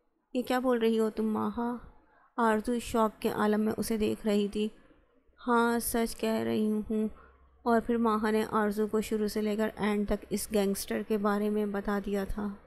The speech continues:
आरजू मुँह खोले उसकी बात सुन रही थी। माहा बताने के बाद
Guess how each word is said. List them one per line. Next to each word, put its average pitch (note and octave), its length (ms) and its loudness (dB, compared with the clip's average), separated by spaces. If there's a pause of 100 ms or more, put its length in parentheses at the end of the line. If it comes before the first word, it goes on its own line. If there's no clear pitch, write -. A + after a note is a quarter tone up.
(2500)
आरजू A3+ 440 4
मुँह A3+ 140 0
खोले A3 460 2 (300)
उसकी G#3+ 360 0
बात G#3+ 260 2
सुन G#3 220 -2
रही G3+ 320 0
थी। G#3 480 -2 (300)
माहा A3+ 440 0
बताने G#3+ 420 0
के G#3+ 120 0
बाद G#3 200 0